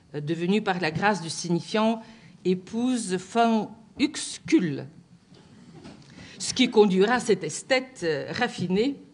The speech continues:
et néanmoins un nazi, au crime d'Oreste,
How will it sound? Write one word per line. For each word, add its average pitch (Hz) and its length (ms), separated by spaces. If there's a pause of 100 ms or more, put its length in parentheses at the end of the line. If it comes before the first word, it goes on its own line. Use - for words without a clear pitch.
(360)
et 226 80
néanmoins 190 500
un 156 240
nazi, 170 600 (240)
au 185 80
crime 240 340
d'Oreste, 175 760